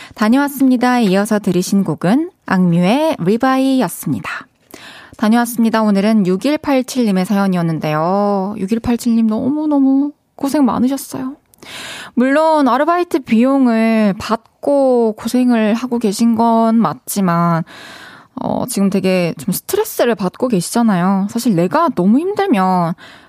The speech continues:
그 돈도 그냥 아무 소용이 없어지는 순간이 올 수 있어요. 어, 그거는 되게 건강하지 못한 현상인 것 같고, 그래서 거절을 한번 하실 필요가 있을 것 같은데,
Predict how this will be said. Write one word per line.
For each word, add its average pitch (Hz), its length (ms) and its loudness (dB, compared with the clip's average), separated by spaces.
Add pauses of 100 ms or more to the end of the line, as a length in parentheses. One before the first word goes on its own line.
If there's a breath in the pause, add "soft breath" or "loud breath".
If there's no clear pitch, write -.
그 - 180 -2
돈도 240 760 2
그냥 247 200 0
아무 220 260 2
소용이 370 400 -4
없어지는 214 520 0
순간이 233 680 0
올 180 140 -2
수 - 160 -8
있어요. 156 640 -4 (840 loud breath)
어, 185 640 0
그거는 202 760 2
되게 185 200 -4
건강하지 220 580 0
못한 202 880 0
현상인 294 600 0
것 208 140 0
같고, 165 500 -4 (520)
그래서 - 240 -8
거절을 202 380 0
한번 196 360 2 (480 loud breath)
하실 220 300 -2
필요가 233 340 -2
있을 185 200 -4
것 - 80 -2
같은데, 185 560 -2